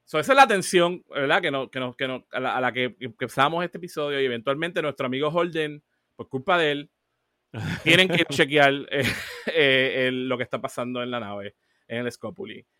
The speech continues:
Speaker 1: Eh, y nuestro detective que está en Ceres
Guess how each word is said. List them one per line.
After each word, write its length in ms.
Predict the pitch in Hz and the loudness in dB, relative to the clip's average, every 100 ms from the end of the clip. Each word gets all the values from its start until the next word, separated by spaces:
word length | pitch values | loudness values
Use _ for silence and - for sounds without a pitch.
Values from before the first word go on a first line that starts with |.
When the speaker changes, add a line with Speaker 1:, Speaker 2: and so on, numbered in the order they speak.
| _ _ _ | _ _ _
Speaker 1:
Eh, 840 | - 120 117 117 117 113 113 117 - | -6 -2 -2 -2 -2 -4 -6 -8 -8
y 880 | 135 123 123 123 123 123 120 120 113 131 | -8 -8 -6 -6 -4 -4 -4 -6 -6 -4
nuestro 380 | 123 - 127 | -6 -2 -2
detective 800 | 123 110 - - 156 160 160 151 - | -2 -4 -6 -2 0 4 2 0 -4
que 80 | 139 | -6
está 520 | - 139 139 143 139 | 0 2 4 4 2
en 240 | 135 135 | 0 -2
Ceres 680 | - 180 185 165 160 - | 0 4 4 4 0 -4